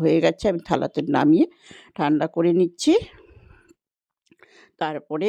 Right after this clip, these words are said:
এটার ভিতরে যে পুর সবজি স্টাফিংটা দিব সেটা একটু তৈরি করব। তো এটাকে আমি, দেখো, থালায় নামিয়ে দিয়েছি, এরকম গরম গরমই কিন্তু এটাকে একটু চটকে নিয়ে রেখে, তো চলো, আমি এখন একটু সবজিটা আগে তৈরি করে নিই, কারণ সবজিটাকে আমাকে ঠান্ডা, পুরো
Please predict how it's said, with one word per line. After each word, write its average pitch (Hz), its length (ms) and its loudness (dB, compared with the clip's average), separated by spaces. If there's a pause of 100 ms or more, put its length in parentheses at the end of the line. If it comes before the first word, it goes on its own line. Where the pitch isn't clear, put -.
এটার 170 280 -2
ভিতরে 165 360 -2
যে - 60 0 (100)
পুর 165 240 -4 (460)
সবজি 175 360 0
স্টাফিংটা 165 540 0
দিব 175 120 2 (180)
সেটা 156 280 0
একটু 151 140 -8 (120)
তৈরি 147 300 -4
করব। 151 160 -6 (540)
তো 160 60 -10 (160)
এটাকে 160 360 -6
আমি, 160 180 0
দেখো, 165 180 -2 (100)
থালায় 160 400 0
নামিয়ে 160 320 4
দিয়েছি, 170 300 0
এরকম 180 220 0 (120)
গরম 160 200 2 (100)
গরমই 180 320 2
কিন্তু 175 240 0
এটাকে 165 300 -2
একটু - 120 -16 (100)
চটকে 170 320 -4 (100)
নিয়ে 165 260 4
রেখে, 202 260 -2 (440)
তো 151 100 -18 (140)
চলো, 160 180 -2 (100)
আমি 160 120 2 (120)
এখন - 200 -2 (120)
একটু 226 160 -6 (140)
সবজিটা 160 460 -2
আগে 160 120 0 (100)
তৈরি 170 280 2
করে 175 180 2
নিই, 220 160 2 (480)
কারণ 165 140 -4 (120)
সবজিটাকে 190 500 -2
আমাকে 180 180 -2 (120)
ঠান্ডা, 175 280 2
পুরো 220 240 2